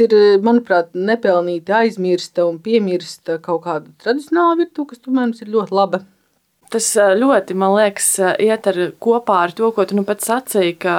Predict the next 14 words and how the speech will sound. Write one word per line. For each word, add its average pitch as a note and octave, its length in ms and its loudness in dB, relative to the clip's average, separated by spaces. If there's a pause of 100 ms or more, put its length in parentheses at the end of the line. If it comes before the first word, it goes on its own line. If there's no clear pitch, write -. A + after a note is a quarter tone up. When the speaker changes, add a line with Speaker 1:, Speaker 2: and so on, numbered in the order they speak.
(160)
Speaker 2:
mēs, G3 520 -4
latvieši, G3+ 680 -2
aizmirstam G3 560 0
par F#3+ 160 -6
savu G3 360 2 (840)
tādu F#3+ 240 -2
kā F#3+ 240 0
ierakstīto G3 560 0
kodu. G#3+ 540 -2 (340)
Speaker 1:
No G#3 160 0
vienas D4 240 2
puses, - 320 -2
protams, E3+ 400 -6
žēl. F#3 400 2